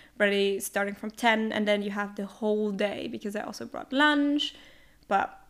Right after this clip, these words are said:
it just <laughs> didn't want to go my way. So yeah, I couldn't get, like,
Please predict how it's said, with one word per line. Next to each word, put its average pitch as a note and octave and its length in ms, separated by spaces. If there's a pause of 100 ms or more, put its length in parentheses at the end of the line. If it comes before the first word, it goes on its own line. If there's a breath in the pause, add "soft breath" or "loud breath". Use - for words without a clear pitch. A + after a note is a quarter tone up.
it G#3+ 100
just - 460 (140)
<laughs> A3+ 160
didn't G#3+ 240
want C4+ 180
to E4 40
go C#4+ 160
my E4 220
way. A#3+ 240
So A3 160
yeah, G#3 180
I A3 100
couldn't A3+ 260
get, G#3+ 200
like, G3+ 220